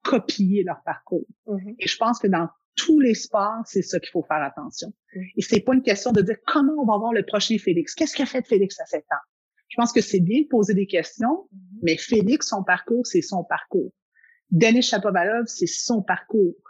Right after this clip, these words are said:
Speaker 1: Euh, Bianca Andreescu, c'est son parcours.
Speaker 2: Mhm.
Speaker 1: Alors, ça, c'est, il faut s'en inspirer.
Speaker 2: Ouais. Est-ce que cette reconnaissance-là vous amène à vouloir dire, « Ok,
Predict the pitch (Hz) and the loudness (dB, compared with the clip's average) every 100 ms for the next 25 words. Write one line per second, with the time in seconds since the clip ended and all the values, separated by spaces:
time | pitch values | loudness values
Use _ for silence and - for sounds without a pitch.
0 | - 175 160 160 160 160 156 180 165 202 | -6 0 2 0 -2 -4 -4 -2 2 0
1 | 196 233 208 196 - - 254 - 175 - | 2 0 2 0 -2 -2 -2 0 -4 -2
2 | 220 202 - - 240 - _ 190 185 190 | -4 -4 -6 -2 -2 -2 _ -16 -16 -16
3 | 190 180 185 180 - - - 285 277 - | -4 0 2 0 -6 -8 -2 0 0 0
4 | 254 240 254 214 196 247 - 214 220 202 | 2 2 2 -2 -4 -2 -2 -2 -2 -4
5 | - 208 180 180 _ - 226 196 190 - | -2 0 0 -2 _ -6 0 0 0 -12
6 | - 220 220 - 262 285 320 320 208 - | -2 -2 -2 -6 0 0 0 -2 -4 -2
7 | 214 226 214 214 214 196 196 - 220 233 | -4 -2 -4 -8 -6 -4 -4 -4 -2 0
8 | 262 247 220 185 196 226 190 190 190 185 | 0 0 0 0 -2 -4 -4 -4 -2 -2
9 | 190 196 170 | 0 -2 -2